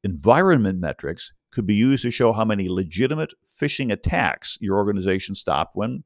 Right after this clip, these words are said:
somebody reported a phishing attack, and the incident response team confirmed that it wasn't a false positive.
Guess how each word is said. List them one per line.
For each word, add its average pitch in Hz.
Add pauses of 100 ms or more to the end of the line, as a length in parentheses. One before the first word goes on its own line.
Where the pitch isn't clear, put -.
somebody 95
reported 202
a -
phishing 98
attack, - (460)
and 113
the 139
incident 151
response 135
team 135
confirmed 123
that 120
it 107
wasn't 160
a 98
false 113
positive. 120